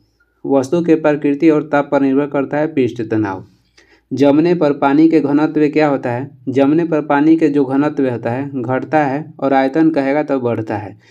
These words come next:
क्योंकि जो घनत्व होता है आयतन का अनुक्रम, अनुक्रम अनुपाती होता है, यानी कि inver-,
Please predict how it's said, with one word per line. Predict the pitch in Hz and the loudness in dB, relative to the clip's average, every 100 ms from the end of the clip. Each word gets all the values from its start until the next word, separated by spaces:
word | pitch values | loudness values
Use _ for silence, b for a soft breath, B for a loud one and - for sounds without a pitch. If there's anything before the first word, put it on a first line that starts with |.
| b _ | b _
क्योंकि | 147 151 127 127 135 - - | 0 2 2 0 -2 -12 -4
जो | 127 135 | 0 2
घनत्व | 131 147 160 165 | 2 0 0 0
होता | 151 143 151 | 0 0 -2
है | 123 127 - _ _ _ _ _ _ _ _ b b b b b | -2 -4 -10 _ _ _ _ _ _ _ _ b b b b b
आयतन | 143 143 170 165 | -2 0 2 2
का | 135 131 | 2 -2
अनुक्रम, | 131 143 151 151 147 143 135 - - | -2 0 0 2 0 0 -2 -6 -6
अनुक्रम | 135 156 165 135 139 | 2 2 2 0 0
अनुपाती | 139 135 131 127 113 | 0 -2 -2 -2 -2
होता | 113 107 107 | -2 -2 -4
है, | 104 110 | -10 -6
यानी | 127 131 | -4 -2
कि | 156 | 0
inver-, | 139 131 127 | 0 -2 -4